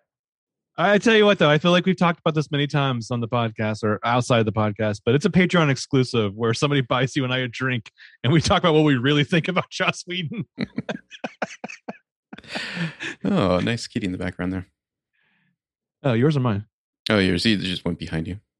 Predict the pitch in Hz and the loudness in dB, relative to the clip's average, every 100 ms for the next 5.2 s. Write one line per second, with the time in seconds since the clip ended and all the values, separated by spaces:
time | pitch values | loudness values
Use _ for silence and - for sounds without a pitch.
0 | _ _ _ - 90 90 87 - - 95 | _ _ _ -20 -18 -10 -8 -8 -8 -6
1 | 95 - 120 - _ _ _ _ _ - | -6 -6 -12 -18 _ _ _ _ _ -20
2 | - - - _ - _ - 110 110 107 | -20 -20 -20 _ -20 _ -2 2 4 4
3 | 95 90 90 95 104 _ _ _ - 95 | 4 2 0 -4 -12 _ _ _ -4 2
4 | 92 87 117 123 120 - 101 95 95 95 | 4 4 2 2 0 0 0 2 0 -2
5 | - | -4